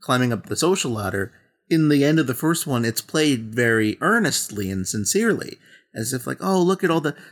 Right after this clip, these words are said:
so, you know, this one almost kind of feels not so much Marty's learning to, like, "Oh, you know, it, it's okay if you don't have all the stuff," because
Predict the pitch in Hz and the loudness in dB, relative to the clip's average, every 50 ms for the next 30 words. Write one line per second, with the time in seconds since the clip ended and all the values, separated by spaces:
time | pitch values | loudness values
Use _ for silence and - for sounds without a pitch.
0 | _ - - - 175 180 175 165 165 160 - _ - - - _ _ _ _ _ | _ -2 2 2 4 4 4 4 2 2 -2 _ -20 -20 -20 _ _ _ _ _
1 | _ - 170 180 180 170 147 135 208 - - - - 165 160 160 160 156 160 165 | _ -2 0 2 2 2 2 2 2 2 2 0 0 0 2 2 2 2 2 0
2 | - - - 170 156 147 151 - 160 160 160 156 151 139 127 147 165 180 175 - | 0 -2 -2 0 -2 -2 -2 0 0 2 2 2 2 0 0 0 0 0 0 0
3 | - 170 160 151 151 147 143 135 - - - _ _ _ _ _ _ _ - _ | 0 0 2 2 2 2 2 0 -4 -10 -14 _ _ _ _ _ _ _ -20 _
4 | _ _ _ _ - 147 143 135 131 143 143 139 139 139 143 143 139 127 131 135 | _ _ _ _ -12 -10 -8 -4 0 0 2 4 4 4 2 2 2 2 2 2
5 | 139 139 143 139 135 135 123 - - 131 127 120 117 117 110 - - 113 131 123 | 4 4 2 2 2 2 0 0 0 2 2 2 2 2 0 -2 0 0 2 2
6 | 120 117 127 127 123 117 117 123 127 - 131 143 - 175 170 - 277 330 311 196 | 2 2 2 2 2 4 2 2 2 2 0 -2 -2 -2 -2 -2 0 0 0 0
7 | 160 151 135 135 127 123 113 107 104 101 92 92 - - 120 104 98 - - - | 0 2 2 2 2 2 0 0 -2 -4 -6 -8 -8 -6 -4 -6 -6 -8 -12 -20
8 | - - - - - 151 147 - 160 156 151 147 131 127 175 | -20 -20 -18 -10 -6 -6 -4 0 0 2 2 2 0 -2 -4